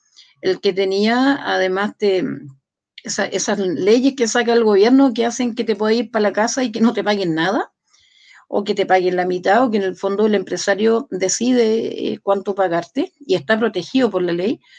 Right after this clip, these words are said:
o que te mandan el seguro de cesantía, qué sé yo, eso, eh,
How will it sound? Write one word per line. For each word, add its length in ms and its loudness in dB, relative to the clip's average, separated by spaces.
o 120 -6
que 100 -2
te 100 0
mandan 320 0
el 60 -6
seguro 280 0
de 80 -2
cesantía, 480 -4
qué 60 -4
sé 120 -2
yo, 140 0
eso, 440 6
eh, 260 0